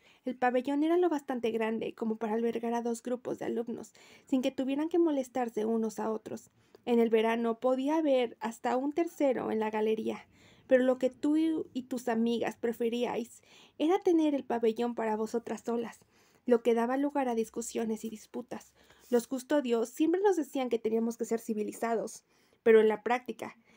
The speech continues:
si querías poder disponer del pabellón durante un descanso o periodo de asueto,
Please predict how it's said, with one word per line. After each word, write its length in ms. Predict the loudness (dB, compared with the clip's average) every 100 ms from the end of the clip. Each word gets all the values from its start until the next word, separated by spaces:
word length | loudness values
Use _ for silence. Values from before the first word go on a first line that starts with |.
| _
si 200 | -6 -4
querías 480 | 4 6 6 2 -2
poder 380 | 2 2 4 2
disponer 500 | -2 -2 0 2 2
del 140 | 0
pabellón 480 | -2 -2 0 2 2
durante 300 | 2 0 -2
un 100 | -2
descanso 640 | -2 -2 -2 -2 -4 -10 -6
o 160 | -4 -2
periodo 400 | 0 0 -2 -4
de 60 |
asueto, 600 | -6 -4 -2 -2 -6 -8